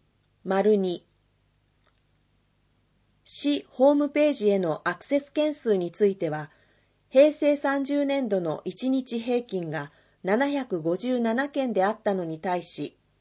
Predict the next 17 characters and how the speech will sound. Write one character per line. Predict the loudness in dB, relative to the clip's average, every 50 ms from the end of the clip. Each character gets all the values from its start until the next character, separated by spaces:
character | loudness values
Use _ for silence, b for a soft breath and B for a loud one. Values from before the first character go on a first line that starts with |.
| _ _ _ _ _ _ _ _ _ _ _ _ _ _ _ _
避 | -6 -2 0
難 | 2 2 2 0 0
所 | 0 0 0
を | 0
設 | 0 0 -2 -4 -2
置 | -6 -6 -6 -6
し | -6 -2
た | 0 0 0 0 -2 _ _ _ -8
十 | -2 0 2 2
月 | 2 0 0 -2 -4 -6
十 | -2 0 0 2 2
一 | 0 -2 -6 -4 -2
日 | -2 -2 -2 -4 -4 -4
が | -4 -6 -8 b b b b b b b b _
五 | 0 2
千 | 2 4 2 2 2 2
八 | 0 -4 -10